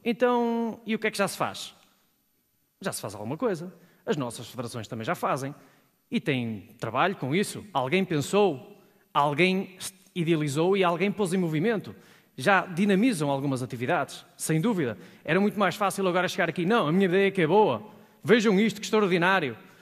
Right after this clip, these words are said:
Se calhar pode ser, com a ajuda de outros também.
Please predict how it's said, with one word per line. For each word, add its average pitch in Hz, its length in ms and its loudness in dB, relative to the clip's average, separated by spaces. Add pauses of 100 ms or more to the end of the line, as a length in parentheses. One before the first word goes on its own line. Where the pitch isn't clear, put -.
(840)
Se - 120 -10
calhar 143 460 0
pode 190 220 0
ser, 269 320 2
com 220 160 -2
a 202 60 2
ajuda 202 300 2
de 156 540 -4
outros 262 540 -2
também. 160 460 0